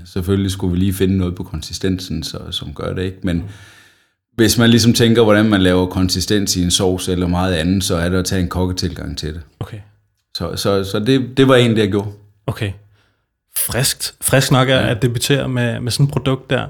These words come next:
Speaker 1: Ja, ja, det, jeg synes også selv, det var lige at tage munden lidt for fuld, men, men det lykkedes i sidste ende, så, øh, så det var godt.
Speaker 2: Og sidenhen, så er der kommet flere produkter til her, kan jeg se.
Speaker 1: Ja, altså, vi har jo, øh, vi vil jo rigtig gerne ind og kigge på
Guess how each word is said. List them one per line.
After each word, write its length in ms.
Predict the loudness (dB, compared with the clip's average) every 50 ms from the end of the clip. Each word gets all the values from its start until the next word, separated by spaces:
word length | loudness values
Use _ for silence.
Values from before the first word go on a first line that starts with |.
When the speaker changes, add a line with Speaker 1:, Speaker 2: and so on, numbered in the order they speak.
| -6 0
Speaker 1:
Ja, 260 | 2 2 2 2 0 -2 -4 -2
ja, 180 | 2 2 2 4
det, 240 | 2 2 0 2 2
jeg 180 | 4 4 4
synes 200 | 2 0 -2 0
også 180 | 0 0 2 2
selv, 180 | 0 2 2 2
det 120 | 0 0
var 240 | 0 0 -2 0 2 2 2 2 2 2
lige 100 | 2 2 2
at 20 | 2
tage 140 | 2 2
munden 200 | 2 2 2 2
lidt 140 | 2 0 0
for 100 | -4 -8
fuld, 220 | -4 -4 -2 -2 0
men, 240 | -2 -2 -2 -2 -4 -8 -14 -20 -20 -10 _ 2
men 160 | 4 6 6
det 80 | 8
lykkedes 420 | 8 8 8 6 6 4 2 -2 -6 -10 -8 -6
i 60 | -4
sidste 300 | 0 0 0 0 0 0
ende, 180 | -2 -2 -4 -8 -14 _ _ _
så, 260 | -6 -4 -4 -4 -4
øh, 120 | -6 -8 -10 -12
så 160 | -10 -8 -6
det 80 | -6 -4
var 80 | -4
godt. 220 | -4 -4 -6 -6 -12 -20 _ _
Speaker 2:
Og 80 | 0 2
sidenhen, 480 | 4 6 6 8 8 8 6 4 2 2
så 100 | 4 4
er 40 |
der 60 | 4 4
kommet 440 | 4 4 4 6 6 6 4 4 0 -4 _ _ -18 -10
flere 300 | -2 2 4 6 6 4
produkter 380 | 2 2 0 0 0 0 0 0
til 160 | 0 2 0
her, 140 | 0 -2 -2
kan 140 | 2 2
jeg 80 | 2 4
se. 180 | 4 2 0 0
Speaker 1:
Ja, 460 | 2 4 4 6 6 6 6 6 4 4
altså, 340 | 4 2 2 4 4 4 4
vi 220 | 4 6 6 6 6
har 200 | 6 6 6 6
jo, 380 | 4 4 4 4 4 4 6 6
øh, 720 | 6 6 6 6 4 4 4 4 2 2 0 -2 0 4
vi 140 | 4 4
vil 240 | 6 6 4 4 6
jo 140 | 6 6 6
rigtig 260 | 4 2 0 -2 -2 0
gerne 420 | 2 2 2 2 2 2 0 0
ind 200 | 0 0 0 2
og 160 | 0 -2 -2
kigge 240 | -2 -4 -4 -4 -6 -10
på 340 | -4 -2 0 0 0 -2